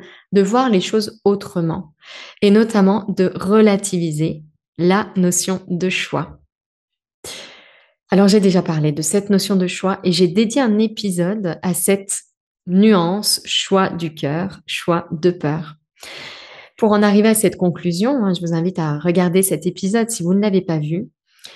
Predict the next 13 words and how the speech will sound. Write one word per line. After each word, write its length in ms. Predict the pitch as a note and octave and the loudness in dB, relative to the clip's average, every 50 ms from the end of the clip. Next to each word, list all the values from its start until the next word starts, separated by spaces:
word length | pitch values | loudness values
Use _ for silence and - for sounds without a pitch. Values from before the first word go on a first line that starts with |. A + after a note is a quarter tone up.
| - _ - | -20 _ -4
c'est 180 | - - G#3+ G#3+ | -2 0 0 2
qu'on 180 | G#3+ G#3 F#3+ | 2 4 4
accorde 320 | F#3+ F#3 F#3+ A#3+ B3+ A3+ G3+ | 4 4 2 2 2 2 2
en 80 | F3+ | 2
réalité 560 | F3 F3+ E3+ E3 D#3+ D#3+ D#3 D3+ F3+ F#3+ F#3 | 2 2 2 2 0 -2 -4 -2 -2 -2 -2
trop 480 | - - - - F3 F3 G3+ A3 - - _ _ _ _ _ _ _ - | -4 -10 -6 -4 -2 -2 -2 -4 -10 -16 _ _ _ _ _ _ _ -8
toute 360 | - A3 A3 - - - _ - - | -6 -6 -6 -8 -12 -18 _ -6 -2
l'importance 720 | F#3 F#3+ F#3+ F#3 F#3+ F3 E3 - F#3 F#3 G#3 G#3+ - - - | 0 0 0 2 0 -2 -2 -2 -2 0 0 0 -2 -2 2
au 140 | A3 A3 G#3 | 2 2 2
choix 380 | - - - - G#3 G#3+ A#3 | 2 -2 -4 -2 0 0 0
de 120 | A3 G#3 G3 | 2 2 2
nos 160 | F#3+ F#3+ F3+ | 2 2 2
vies, 260 | E3 E3 F3 F#3+ F#3 | 0 -2 -6 -8 -10